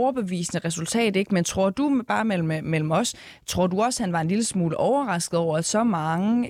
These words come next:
øh, stemte, at de ikke havde tillid til ham længere?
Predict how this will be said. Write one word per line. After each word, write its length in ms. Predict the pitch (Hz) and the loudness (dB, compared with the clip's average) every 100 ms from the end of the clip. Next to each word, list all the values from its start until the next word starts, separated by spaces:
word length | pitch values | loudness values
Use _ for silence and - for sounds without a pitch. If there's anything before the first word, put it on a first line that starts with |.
| 165 | 0
øh, 340 | 156 151 156 | 2 2 2
stemte, 580 | 160 - 165 151 156 175 | 0 0 2 2 2 2
at 320 | 170 147 160 | 2 2 -2
de 80 | 147 | -2
ikke 320 | - 233 254 | 0 2 2
havde 220 | 190 151 151 | 0 0 -2
tillid 360 | - 196 196 | 0 2 2
til 140 | - 165 | 2 0
ham 140 | 160 | 2
længere? 240 | 160 165 | 2 0